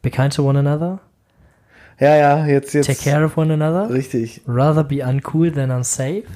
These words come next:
Speaker 2: Genau.
Speaker 1: Und ich hab dann immer noch gesagt, in the name of Jesus Christ, amen.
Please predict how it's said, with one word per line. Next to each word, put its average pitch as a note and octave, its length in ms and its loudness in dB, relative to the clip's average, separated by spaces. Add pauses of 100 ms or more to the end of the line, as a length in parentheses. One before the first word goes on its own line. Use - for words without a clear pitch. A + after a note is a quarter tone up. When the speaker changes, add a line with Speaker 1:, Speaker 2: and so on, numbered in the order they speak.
(260)
Speaker 2:
Genau. B2+ 400 -6 (480)
Speaker 1:
Und C3 180 -6
ich C#3 120 -6
hab C#3 80 0
dann C#3 120 2
immer C3+ 140 2
noch C3 160 0
gesagt, C3 280 -6
in A#2+ 120 -10
the A#2+ 80 -4
name B2+ 220 -2
of A2+ 100 -8
Jesus A#2 340 -10
Christ, C3+ 480 -6
amen. A2+ 380 -6